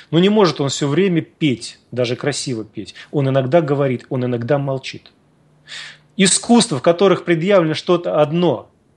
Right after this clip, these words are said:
как, например, пантомима, балет, опера,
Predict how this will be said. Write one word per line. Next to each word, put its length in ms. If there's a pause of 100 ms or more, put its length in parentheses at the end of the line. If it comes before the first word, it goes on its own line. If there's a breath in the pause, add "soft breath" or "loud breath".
(340)
как, 180
например, 340
пантомима, 680 (220)
балет, 600 (400 soft breath)
опера, 540